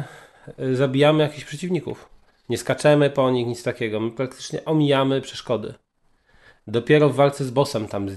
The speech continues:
teoretycznie z nimi walczymy, czyli na przykład bierzemy bombę i rzucamy w tego bossa, no ale to, powiedzmy, jest <laughs> takie też umowne, ale samej walki tutaj nie ma. To i,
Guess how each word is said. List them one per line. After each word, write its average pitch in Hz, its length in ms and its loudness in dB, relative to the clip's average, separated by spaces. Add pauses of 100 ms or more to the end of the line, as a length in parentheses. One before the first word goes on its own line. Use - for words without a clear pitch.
(140)
teoretycznie 104 560 -2
z 101 40 -2
nimi 107 160 -2
walczymy, 101 480 0
czyli 101 160 -6
na 95 80 -4
przykład 98 220 -6
bierzemy 98 280 -2
bombę 101 320 -2
i 98 40 -4
rzucamy 107 460 -2 (460)
w - 60 -20
tego 104 240 -6
bossa, 101 340 -2
no 127 120 2
ale 120 140 2
to, 120 140 -4
powiedzmy, 113 460 -4
jest 107 280 -6 (100)
<laughs> 113 160 0
takie 117 240 -6
też 113 220 -8
umowne, 117 560 0 (480)
ale 113 220 0
samej 151 340 4
walki 117 340 0
tutaj 143 240 -4
nie 120 100 -2
ma. 98 140 -4
To 113 180 -6
i, 117 60 -8